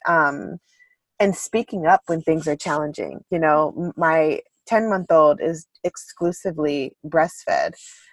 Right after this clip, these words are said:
Um, she does not like food <laughs> much, and we've tried everything. And I think this week we had, like, a breakthrough. Um, she had some guacamole that she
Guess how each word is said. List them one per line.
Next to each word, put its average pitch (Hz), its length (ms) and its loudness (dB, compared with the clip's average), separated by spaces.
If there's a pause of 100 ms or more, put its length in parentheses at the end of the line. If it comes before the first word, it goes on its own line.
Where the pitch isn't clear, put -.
(120)
Um, 147 340 4
she 185 260 -4
does 165 260 0
not 151 240 2
like 160 240 2
food 160 440 -2 (100)
<laughs> - 100 -10
much, - 440 -2 (320)
and 170 200 2
we've 202 180 2 (120)
tried 165 640 4 (260)
everything. 160 840 2
And 170 100 0
I 170 80 2
think 185 240 0
this 208 220 4
week 190 180 4
we 175 120 0
had, 160 200 0
like, 151 160 0
a 165 60 0
breakthrough. 156 640 -2 (460)
Um, 156 380 2
she 185 200 -8
had 165 200 0
some 170 200 -10
guacamole 143 640 0
that 117 160 0
she 143 280 -4